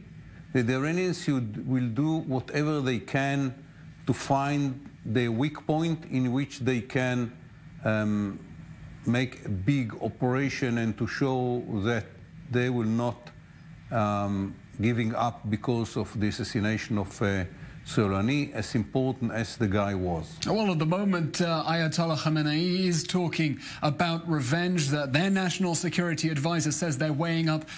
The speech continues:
Speaker 2: thirteen different retaliation options. If you were advising Israel's government now, what would you say are the points where Israel might be vulnerable to an Iranian attack? Do you think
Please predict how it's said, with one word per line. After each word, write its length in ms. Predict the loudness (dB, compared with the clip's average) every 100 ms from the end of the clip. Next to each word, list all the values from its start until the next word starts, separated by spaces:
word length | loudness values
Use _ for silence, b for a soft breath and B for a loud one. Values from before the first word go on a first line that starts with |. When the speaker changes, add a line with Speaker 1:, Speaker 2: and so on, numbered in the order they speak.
| B
Speaker 2:
thirteen 720 | -2 2 2 2 0 2 2
different 380 | 2 0 -2 0
retaliation 760 | 0 0 0 2 2 0 2
options. 380 | 0 0 0 0
If 100 | 2
you 80 | 2
were 140 | 0 B B
advising 520 | 0 2 2 2 2
Israel's 360 | 2 2 2 0
government 460 | 0 2 2 0 0
now, 320 | 0 2 0
what 240 | 2 0
would 160 | 0 2
you 80 | 0
say 300 | 0 0 0
are 80 |
the 80 | -2
points 520 | 0 2 2 0 -2
where 200 | 0 0
Israel 400 | 2 0 2 2
might 240 | 2 0 0
be 140 | -2
vulnerable 760 | 0 2 2 2 2 2 0 -2
to 140 | 0 0
an 80 |
Iranian 440 | 2 2 2 2 2
attack? 400 | 2 0 0 0
Do 80 | 0
you 60 |
think 200 | 2 -2